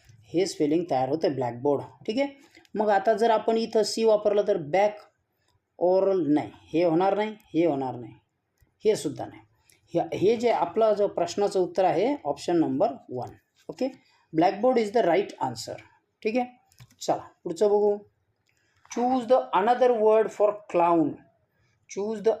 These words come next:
another word for clown. Clown म्हणजे काय? काय होईल क्लाउन म्हणजे? Do you know the clown meaning?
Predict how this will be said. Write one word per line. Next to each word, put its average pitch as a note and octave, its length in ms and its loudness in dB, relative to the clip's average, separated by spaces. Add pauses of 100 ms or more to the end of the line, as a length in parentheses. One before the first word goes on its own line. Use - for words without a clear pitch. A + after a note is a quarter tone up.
(140)
another G#3 280 0 (140)
word G3 160 4
for G3+ 260 0 (160)
clown. F3 200 2
Clown A#3 460 2
म्हणजे A#3+ 200 2
काय? A#3 140 2 (680)
काय A3+ 160 4
होईल G#3+ 240 2
क्लाउन G#3 300 4
म्हणजे? F#3+ 320 0 (680)
Do F3+ 120 0
you A3+ 140 -2
know A3 220 2
the G#3+ 100 2
clown G3+ 440 2
meaning? G3+ 300 0